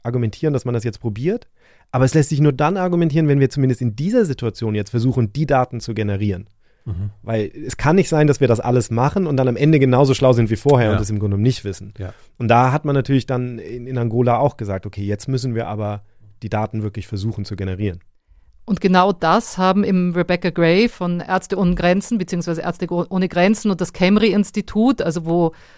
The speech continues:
Speaker 3: ähm, Derek Kimathi arbeitet, plus noch dem Institut Pasteur in Dakar, die haben eine Studie gemacht, da sind die Ergebnisse gerade erst vor einem Monat oder so rausgekommen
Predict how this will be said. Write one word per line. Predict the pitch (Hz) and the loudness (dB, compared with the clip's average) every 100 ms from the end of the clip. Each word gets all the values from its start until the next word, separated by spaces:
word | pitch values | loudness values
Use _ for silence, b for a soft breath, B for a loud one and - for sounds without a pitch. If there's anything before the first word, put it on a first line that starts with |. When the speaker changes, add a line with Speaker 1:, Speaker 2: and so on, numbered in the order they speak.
| b | b
Speaker 3:
ähm, | - 175 | -4 0
Derek | 175 175 185 - | 2 2 0 0
Kimathi | 175 160 180 220 | -2 0 0 -2
arbeitet, | - 180 190 214 214 226 220 - - | 0 2 4 2 2 0 -2 -4 -18
plus | - 208 208 | -2 0 0
noch | 208 196 | 0 -2
dem | - 190 | 0 -4
Institut | 180 180 185 170 196 - | -2 -6 -8 -6 -4 -4
Pasteur | 185 175 - 175 202 220 | -6 -6 -4 -2 0 0
in | 175 170 | -2 -4
Dakar, | 160 170 - 170 180 226 b b b | -6 -8 -4 0 0 -2 b b b
die | 202 214 | -2 2
haben | 233 | 4
eine | 214 185 | 2 0
Studie | 175 - 208 233 | -4 -6 -4 0
gemacht, | 233 220 233 - | 2 2 0 -4
da | 185 | -6
sind | 185 175 | -6 -6
die | 180 175 | -8 -6
Ergebnisse | 170 170 170 190 185 175 | -8 -8 -8 -8 -10 -10
gerade | 165 170 | -6 -6
erst | 165 - | -6 -8
vor | - | -8
einem | 165 170 | -6 -4
Monat | 170 190 190 | -2 -4 -4
oder | 180 180 | -6 -6
so | |
rausgekommen | 180 160 190 - - 208 208 220 | -6 -6 -6 -8 -4 0 2 0